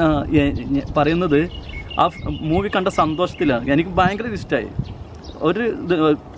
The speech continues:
ചിലപ്പോൾ ഞാനൊരു മലപ്പുറത്തുള്ള ഒരു സാധാരണ family വന്നതുകൊണ്ടാവാം, കാരണം എനിക്ക് ചുറ്റുപാടുള്ള കഥാപാത്രങ്ങൾ പോലെ തോന്നി എനിക്കത്.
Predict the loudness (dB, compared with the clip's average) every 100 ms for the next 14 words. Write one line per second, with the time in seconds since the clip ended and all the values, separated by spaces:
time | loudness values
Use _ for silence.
0 | 0 0 2 2 4 4 4 4 2 2
1 | -2 0 2 4 2 -2 -14 -14 -4 2
2 | 2 4 2 4 2 0 0 2 2 4
3 | 4 4 4 4 4 4 0 -4 -4 0
4 | 2 2 2 0 0 -2 0 4 4 4
5 | 2 2 2 2 0 0 2 2 4 6
6 | 6 4 -2